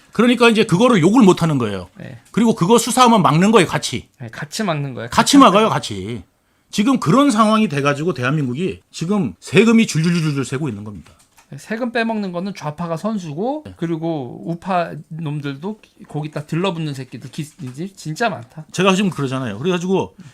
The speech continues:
Speaker 1: 중공이 세계 각국을 상대로 벌이는 자국 이익 증진 행위가 모두 영향력 공작에 해당되는 건데 이거를 뭐라고 부르느냐?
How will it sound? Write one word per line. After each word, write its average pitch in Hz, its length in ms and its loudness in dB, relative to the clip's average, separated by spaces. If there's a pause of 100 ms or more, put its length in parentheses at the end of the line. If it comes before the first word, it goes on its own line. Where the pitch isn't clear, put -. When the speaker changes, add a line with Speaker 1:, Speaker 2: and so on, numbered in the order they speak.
Speaker 1:
중공이 226 480 6
세계 190 300 2
각국을 220 340 0
상대로 185 340 0
벌이는 156 540 0 (260)
자국 175 440 0
이익 214 320 4
증진 190 420 2
행위가 151 640 2 (140)
모두 180 380 2
영향력 208 440 4
공작에 214 800 4 (160)
해당되는 170 420 6
건데 123 500 0
이거를 226 380 4
뭐라고 180 400 6
부르느냐? 135 560 -2